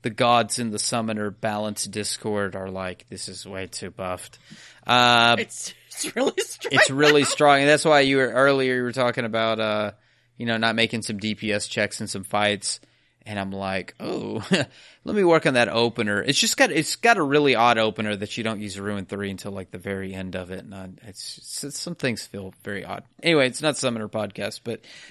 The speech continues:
Speaker 1: uh,
Speaker 2: <laughs>
Speaker 1: I
Speaker 2: Summoner cast.
Speaker 1: Summoner cast. Uh, I, I think a lot of buffs across the board, and so this is, I think five point one is gonna be much easier for people to make D P S checks, do content,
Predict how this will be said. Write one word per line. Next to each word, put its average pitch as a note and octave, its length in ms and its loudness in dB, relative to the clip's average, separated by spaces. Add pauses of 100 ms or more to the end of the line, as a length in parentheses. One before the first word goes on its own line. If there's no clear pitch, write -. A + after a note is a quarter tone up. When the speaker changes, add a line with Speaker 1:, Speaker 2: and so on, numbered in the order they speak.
(140)
Speaker 1:
uh, B2+ 600 6
Speaker 2:
<laughs> F#4+ 40 -2 (420)
Speaker 1:
I D#3 260 6
Speaker 2:
Summoner F3+ 220 -6
cast. - 400 -10
Speaker 1:
Summoner C3+ 300 2
cast. G#2 520 -6 (320)
Uh, B2+ 40 -2 (720)
I, C#3+ 220 4
I D#3 140 6
think E3+ 380 -2
a C#3+ 120 2
lot C3 240 6
of A#2 180 -2
buffs - 540 2
across A#2+ 480 2
the A2+ 100 -2
board, G#2 400 0
and G2 160 -4
so G#2+ 180 -2
this A2 280 -4
is, A2 160 -6
I A#2 100 4
think C#3 200 0
five B2 260 4
point A2+ 160 -4
one G#2+ 160 -4
is G#2 100 -6
gonna G#2 160 -6
be G2 280 -6 (340)
much G#3 200 2
easier A#2+ 440 2
for A2+ 160 -6
people A2 320 -4
to G2 320 -6 (320)
make A#2 220 0
D A#2 160 0
P A#2 200 0
S G#2 180 0
checks, - 560 0 (340)
do A#2 200 -2
content, G2 800 -6